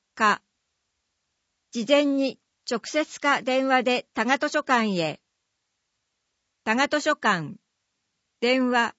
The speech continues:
三三の二六五五。上根動物園の催し。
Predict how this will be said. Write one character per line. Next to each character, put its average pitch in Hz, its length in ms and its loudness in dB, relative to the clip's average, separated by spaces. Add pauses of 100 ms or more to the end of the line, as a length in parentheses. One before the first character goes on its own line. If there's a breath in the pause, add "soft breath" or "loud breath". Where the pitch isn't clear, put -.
(640)
三 277 300 0
三 294 380 2
の 175 220 -4 (400)
二 285 240 0
六 302 280 2
五 214 280 2
五。 190 440 0 (1900)
上 240 260 2
根 302 120 2
動 294 260 6
物 277 280 -2
園 262 220 4
の 208 80 4
催 190 420 4
し。 185 400 -4